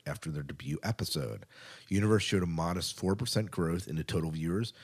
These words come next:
with just shy of two point five million people watching, but it made a huge gain of twenty-two percent among viewers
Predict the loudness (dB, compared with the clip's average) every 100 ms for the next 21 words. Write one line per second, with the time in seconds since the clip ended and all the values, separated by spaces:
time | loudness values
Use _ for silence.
0 | -20 -20 -20 _ 0 0 0 -2 0 2
1 | 0 -2 -2 0 2 2 2 -2 -6 -4
2 | 0 0 0 -2 -2 -2 -2 2 4 2
3 | 0 0 0 0 -2 -2 -2 -2 -4 -6
4 | -8 -8 -10 -12 -18 -4 0 4 4 2
5 | -2 0 0 0 0 0 0 -2 -6 -2
6 | 0 0 0 -2 -2 -2 -2 0 -2 -2
7 | -2 -2 -2